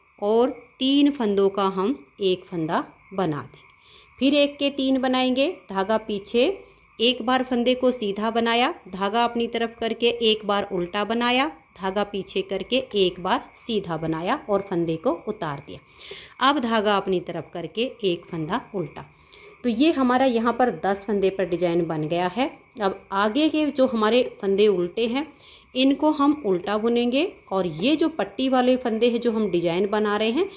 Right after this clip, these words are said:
इन बाईस फंदों पर अपना डिजाइन बनाएंगे। तो ऐसे करते हुए आप इस सिलाई को कंप्लीट कर दीजिए।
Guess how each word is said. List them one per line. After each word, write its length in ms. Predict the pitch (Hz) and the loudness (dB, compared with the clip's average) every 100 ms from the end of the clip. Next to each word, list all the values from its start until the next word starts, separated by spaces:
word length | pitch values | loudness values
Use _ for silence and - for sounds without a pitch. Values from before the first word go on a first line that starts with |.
| - - | -18 -4
इन 160 | 285 254 | 2 2
बाईस 280 | 190 180 175 | 4 2 0
फंदों 280 | 196 180 170 | -2 0 0
पर 140 | 170 | -2
अपना 300 | 156 180 330 381 - | -2 0 0 0 -4
डिजाइन 460 | 180 196 185 147 147 | -2 0 0 -2 -4
बनाएंगे। 600 | 151 131 127 143 - - _ _ _ _ _ _ _ - | -8 -10 -12 -16 -20 -20 _ _ _ _ _ _ _ -6
तो 120 | 214 | -4
ऐसे 320 | 202 214 214 277 | 0 0 2 0
करते 360 | 269 254 269 | 0 0 0
हुए 220 | 262 269 403 - | 2 2 0 -2
आप 180 | 196 202 | -4 -2
इस 120 | 196 | -6
सिलाई 240 | - 185 175 | -2 -2 0
को 160 | 220 381 | -2 -2
कंप्लीट 500 | 208 185 180 156 - | -2 -2 -4 -8 -8
कर 140 | 165 | -12
दीजिए। 360 | 151 156 - 139 | -10 -14 -14 -16